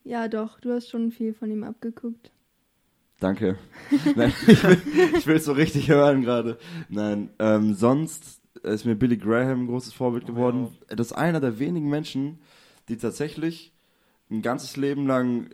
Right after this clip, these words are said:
Speaker 2: öffentlich halt
Speaker 3: Ohne Skandal.
Speaker 2: Ja, ohne Skandal.
Speaker 3: Mhm.
Speaker 2: Und das ha-, das schafft kaum irgendein
Speaker 3: Ja.
Speaker 2: krasser Prediger, so, dass sie keinen Skandal am Ende des Lebens haben, obwohl die so
Speaker 3: Ja.
Speaker 2: krass öffentlich stehen.
Speaker 3: Ja, Billy Graham ist auch für mich ein großes Vorbild, aber er hatte auch dann krasse Regeln, ne, sich selbst
Speaker 2: Ja,
Speaker 3: gestellt.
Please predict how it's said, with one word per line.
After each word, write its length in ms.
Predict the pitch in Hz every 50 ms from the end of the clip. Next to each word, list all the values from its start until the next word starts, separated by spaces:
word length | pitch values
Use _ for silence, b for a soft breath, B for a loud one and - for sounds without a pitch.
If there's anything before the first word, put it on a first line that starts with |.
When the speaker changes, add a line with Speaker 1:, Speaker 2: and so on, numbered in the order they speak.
| - _ _ -
Speaker 2:
öffentlich 600 | - 135 151 147 131 120 123 117 113 - - 120
halt 320 | 113 107 107 104 - -
Speaker 3:
Ohne 200 | - 143 139 139
Skandal. 540 | 131 - - 139 131 131 131 123 120 117 120 120
Speaker 2:
Ja, 160 | 147 175 170 -
ohne 180 | - 170 190 170
Skandal. 460 | 165 - 165 151 156 147 127 101 92
Speaker 3:
Mhm. 200 | 117 120 123 131 - b b b b _ _ - -
Speaker 2:
Und 200 | 113 113 104 -
das 200 | 123 120 - -
ha-, 100 | 131 - - 107
das 120 | 113 117
schafft 220 | - - 131 - -
kaum 440 | - - 175 - - 175 135 110 - -
irgendein 320 | - 143 156 151 131 127 127
Speaker 3:
Ja. 40 | 120
Speaker 2:
krasser 280 | - - 151 139 147
Prediger, 400 | 113 - 170 180 170 113 98 101
so, 320 | 95 95 98 98 101 104 101 B B B B B
dass 160 | - 107 -
sie 80 | 107
keinen 320 | 104 - 135 127 135 143 143
Skandal 420 | 135 - 139 131 123 131 131 127 120
am 80 | 110 101
Ende 120 | 123 127
des 160 | 113 117 117
Lebens 280 | 113 113 113 107 104 107
haben, 180 | 104 101 101
obwohl 220 | 101 98 - 120 120
die 60 | 110
so 220 | 101 - - 135 147
Speaker 3:
Ja. 100 | 170 165
Speaker 2:
krass 340 | 165 - - 139 135 - -
öffentlich 400 | - 123 117 110 107 - 98 92
stehen. 260 | - - 98 87 87 90
Speaker 3:
Ja, 60 | -
Billy 200 | 127 135 135 131
Graham 340 | 127 131 131 139 147 156 147
ist 120 | 143 143
auch 80 | 143 -
für 120 | - 139
mich 240 | 139 143 143 - -
ein 180 | 120 120 117 117
großes 240 | 120 117 117 117 -
Vorbild, 420 | - - 123 117 120 127 127 -
aber 140 | 120 127 123
er 80 | 123
hatte 180 | 135 147 - 147
auch 100 | 123 120
dann 200 | - 131 123 123
krasse 360 | - - - 123 - - 131 127
Regeln, 320 | 127 135 131 120 113 107
ne, 220 | 110 113 127 135
sich 140 | 123 123 120
selbst 160 | - - -
Speaker 2:
Ja, 120 | 117 120 120
Speaker 3:
gestellt. 340 | 107 - - 117 113 110